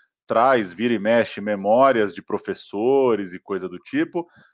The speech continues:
e seja na prática também, né? O próprio ofício de dar aulas, né? Essa prática de influenciar pessoas, de conversar com jovens.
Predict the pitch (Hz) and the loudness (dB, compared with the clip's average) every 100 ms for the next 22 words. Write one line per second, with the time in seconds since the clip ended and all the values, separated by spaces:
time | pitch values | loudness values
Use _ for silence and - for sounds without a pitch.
0 | _ 185 202 208 226 233 - 196 196 - | _ -6 2 4 4 2 2 4 2 0
1 | 131 131 120 117 127 120 127 117 110 147 | -2 2 2 2 2 2 0 -2 -2 0
2 | 160 175 139 - 156 180 - 113 107 110 | 2 2 -2 -4 -6 -6 -4 -6 0 2
3 | 104 113 113 95 90 107 110 98 110 - | 4 6 4 2 -2 -4 -4 -2 -4 -6
4 | - 139 143 - - 120 - _ _ _ | 0 2 0 -4 -2 -2 -2 _ _ _
5 | 104 120 - 123 120 - 120 127 127 - | -10 -8 -2 -2 0 0 2 2 0 -6
6 | - 113 127 113 98 90 - 117 110 101 | -4 0 2 2 -2 -4 -8 -4 -2 -2
7 | - 123 123 110 95 104 117 120 95 92 | 0 -2 -2 -10 -4 2 4 4 0 -12
8 | - | -16